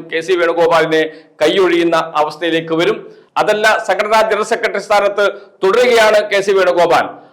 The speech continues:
അങ്ങനെയാണ് കേരളത്തിലേക്ക് വരുന്നതെങ്കിൽ അല്പമെങ്കിലും കോൺഗ്രസ് നേതാക്കൾ പിന്തുണയ്ക്കും കെ സി വേണുഗോപാലിനെ. കാരണം അധികാരം അദ്ദേഹത്തിന്റെ കയ്യിലുണ്ട്, കോൺഗ്രസിന്റെ ചുക്കാൻ അദ്ദേഹത്തിന്റെ കയ്യിലാണ്.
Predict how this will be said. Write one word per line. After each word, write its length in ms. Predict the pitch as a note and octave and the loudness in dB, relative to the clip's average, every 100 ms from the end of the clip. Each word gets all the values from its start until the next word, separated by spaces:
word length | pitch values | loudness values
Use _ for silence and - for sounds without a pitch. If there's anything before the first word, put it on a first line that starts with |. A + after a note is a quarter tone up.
| _ D3+ | _ -2
അങ്ങനെയാണ് 420 | A3 C4 B3+ B3 A#3 | 2 4 4 2 2
കേരളത്തിലേക്ക് 480 | A3+ A3+ G#3+ G3 G3+ | 0 0 -2 0 0
വരുന്നതെങ്കിൽ 480 | F#3+ F#3 F3 E3+ F3 E3+ C#3+ | 0 0 -2 -2 -4 -4 -4
അല്പമെങ്കിലും 640 | D3+ B3 A#3 G#3+ G3 G3 F3+ - | -2 0 0 0 -2 -6 -6 -2
കോൺഗ്രസ് 320 | F3+ F#3 - | 0 0 -2
നേതാക്കൾ 380 | E3+ E3+ E3+ E3+ E3 - - - | 0 0 0 -2 -4 -8 -16 -8
പിന്തുണയ്ക്കും 680 | D#3+ F#3+ F#3+ F#3 F#3 F#3 G#3 - - E3+ | -4 -2 0 2 0 0 -4 -6 -10 -4
കെ 80 | E3+ | -2
സി 80 | F#3 F3+ | 0 0
വേണുഗോപാലിനെ. 680 | F3 E3+ E3 E3 E3 E3 D#3+ E3 | 0 2 2 2 2 0 0 0
കാരണം 260 | E3+ G#3 A3+ - - C#3 | 0 0 -4 -10 -6 -2
അധികാരം 460 | G3 F#3+ F#3 F3 - | 0 2 2 0 -2
അദ്ദേഹത്തിന്റെ 480 | D#3 E3 E3 E3 D#3+ D#3+ | -4 0 0 0 -2 0
കയ്യിലുണ്ട്, 440 | E3 F3+ F#3 F#3 G3 - - - | 0 0 0 -2 -4 -6 -16 -4
കോൺഗ്രസിന്റെ 520 | D3+ F3+ F3+ F#3 F3 F3 - | -2 -2 -6 -6 -4 -6 -8
ചുക്കാൻ 360 | F3 E3+ F#3 - - | -12 -2 0 -2 -4
അദ്ദേഹത്തിന്റെ 480 | C#3+ E3+ E3 E3 D#3+ E3 | -4 -2 -2 -2 -2 0
കയ്യിലാണ്. 380 | F3 F#3+ F#3+ | 0 2 2